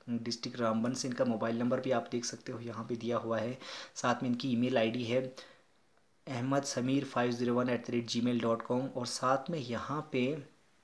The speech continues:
इन्होंने ये कॉपी जो है जेके यूटी प्रेसिडेंट भारतीय जनता पार्टी, नेशनल प्रेसिडेंट इंटरनेशनल ह्यूमन राइट काउंसिल, यूनियन, अ, टेरिटरी प्रेसिडेंट इंटरनेशनल ह्यूमन राइट काउंसिल और डिप्टी कमिश्नर रामन को कॉपी यहाँ से भेजी है और साथ-साथ में एलजी साहब को ये कॉपी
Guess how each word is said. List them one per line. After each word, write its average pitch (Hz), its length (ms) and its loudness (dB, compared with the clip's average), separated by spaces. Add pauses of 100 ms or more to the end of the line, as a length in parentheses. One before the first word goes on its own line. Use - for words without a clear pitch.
(960)
इन्होंने 131 280 -2
ये 135 200 0
कॉपी 127 380 0
जो 123 200 -2
है 127 300 0 (540)
जेके 120 320 0
यूटी 123 300 0
प्रेसिडेंट 123 420 2
भारतीय 120 260 -2
जनता 131 260 -2
पार्टी, 135 440 0 (320)
नेशनल 127 260 0
प्रेसिडेंट 123 420 0
इंटरनेशनल 120 460 -2
ह्यूमन 117 260 0
राइट 120 240 2
काउंसिल, 135 480 0 (300)
यूनियन, 139 480 -2 (480)
अ, 123 180 0
टेरिटरी 120 440 0
प्रेसिडेंट 123 520 0 (100)
इंटरनेशनल 120 400 -2
ह्यूमन 120 280 0
राइट 120 220 0
काउंसिल 127 340 -4
और 120 120 0
डिप्टी 113 260 -4
कमिश्नर 123 380 -2
रामन 113 300 0
को 139 220 0
कॉपी 135 340 -2
यहाँ 131 280 -4
से 151 140 -2
भेजी 110 300 -2
है 123 140 -2
और 120 60 0
साथ-साथ 123 460 0
में 160 80 2
एलजी 113 220 2
साहब 113 280 0
को 127 120 2
ये 120 80 4
कॉपी 165 400 4